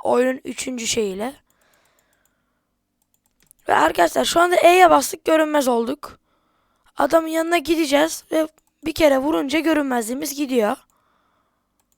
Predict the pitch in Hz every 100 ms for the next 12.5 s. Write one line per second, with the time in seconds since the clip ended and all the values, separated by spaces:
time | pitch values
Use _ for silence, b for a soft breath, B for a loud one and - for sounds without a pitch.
0 | _ _ _ _ _ _ _ _ _ _
1 | - 262 277 277 - 262 277 262 254 -
2 | _ _ - 247 233 311 330 - 285 269
3 | 247 233 226 233 233 247 - - _ _
4 | _ _ _ _ _ _ _ _ _ _
5 | _ - - 339 269 190 - - _ _
6 | _ _ _ _ _ _ _ _ - 320
7 | 330 320 277 240 233 262 294 294 - 269
8 | 247 226 214 202 190 185 _ _ _ _
9 | _ _ _ _ _ _ _ - 320 330
10 | 262 - - _ _ _ _ _ - 254
11 | 277 339 349 349 339 - 370 320 285 262
12 | 269 277 254 285 330